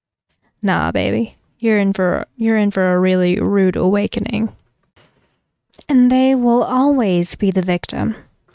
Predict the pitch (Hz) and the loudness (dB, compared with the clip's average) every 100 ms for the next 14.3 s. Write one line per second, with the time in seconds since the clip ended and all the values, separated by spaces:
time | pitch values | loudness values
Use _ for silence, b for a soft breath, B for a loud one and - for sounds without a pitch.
0 | - 240 233 294 311 370 330 269 254 254 | -6 -2 0 0 0 2 2 2 0 0
1 | 233 233 233 262 247 233 214 214 214 214 | 0 0 0 2 2 0 0 0 2 2
2 | 208 202 - 202 185 - 247 - 214 202 | 0 -2 -2 -4 -2 -4 -8 -6 0 0
3 | 208 - - - 220 233 240 240 233 240 | -2 -8 -10 -2 0 2 2 2 2 0
4 | 233 - - - - B B B B B | -2 -6 -8 -12 -20 B B B B B
5 | B 233 220 214 202 202 202 214 226 247 | B -2 0 0 2 0 0 -2 -2 -4
6 | - 233 220 - 208 185 180 196 196 190 | -2 0 0 -2 -4 -2 -2 -2 0 2
7 | 196 190 208 220 220 190 - 180 180 185 | 2 2 0 0 -2 -4 -4 -2 0 0
8 | 226 240 214 190 185 185 185 202 214 208 | 0 2 2 0 0 0 0 0 0 -2
9 | 196 - 233 233 - - - 208 208 202 | -4 -4 -4 -4 -6 -12 -4 0 0 2
10 | 214 220 226 B B B B B B B | 2 2 -2 B B B B B B B
11 | B B B - 262 254 254 285 311 330 | B B B -6 0 4 4 4 2 0
12 | 233 208 202 180 175 170 170 - - 147 | 0 0 2 0 -2 -2 -4 -4 -4 -2
13 | 135 - - 226 - 160 220 208 202 - | -2 -2 -2 -2 -2 -2 -2 -2 -4 -8
14 | - - - | -12 -18 -20